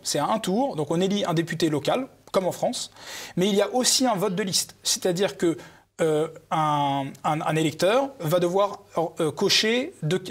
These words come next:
c'est, c'est pas des bulletins comme en France, il y a des listes, et il va cocher sur deux listes. Il va cocher donc un candidat pour sa circonscription et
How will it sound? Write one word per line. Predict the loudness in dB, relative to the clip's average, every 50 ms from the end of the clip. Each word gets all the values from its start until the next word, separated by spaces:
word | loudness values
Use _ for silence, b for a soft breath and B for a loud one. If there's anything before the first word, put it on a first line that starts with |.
| -6 -4
c'est, | -2 -2 0 0
c'est | 0 0 2
pas | 2 0
des | 0 0
bulletins | 0 -2 -2 0 0 0 0
comme | 0 -4
en | -6 -2
France, | 0 0 0 0 -2 B B B B B B -4
il | -2
y | -2
a |
des | 0 0
listes, | 0 2 2 2 0 0 -6 B B B B B -4
et | -2
il | 2 2
va | 2 2
cocher | 2 0 2 2 2 2
sur | 2 2 2 2
deux | 0 0
listes. | -2 -4 -6 -4 -2
Il | -2
va | -2 0
cocher | 0 2 2 2 2 2 0 B B B B B B
donc | -4 -4 -4 -4 -8 -16 -16 _ _ _ -2
un | 0 0 2 2 0 -2 -4 -10 -16 -10 -2
candidat | 0 0 2 2 2 2 2 2
pour | 2 -2 0 0
sa | 2 2 2
circonscription | 2 0 0 0 0 0 0 0 2 2 0 0 -2 B B B B B B
et | 0 2 2 0 -2